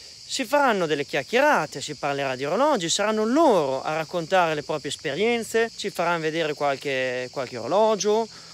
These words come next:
oppure semplicemente racconteranno della propria passione. Io mi limiterò a fare da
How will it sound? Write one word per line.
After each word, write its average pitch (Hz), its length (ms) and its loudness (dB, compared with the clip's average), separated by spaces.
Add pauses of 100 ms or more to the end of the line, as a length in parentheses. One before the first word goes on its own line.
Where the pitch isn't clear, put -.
(280)
oppure 277 480 -2
semplicemente 233 1120 -4 (180)
racconteranno 196 880 -4
della 285 200 -4
propria 170 380 -4
passione. 113 640 -6 (560)
Io 180 540 4
mi 170 280 -2
limiterò 233 460 0
a 233 40 0
fare 214 420 2
da 131 800 2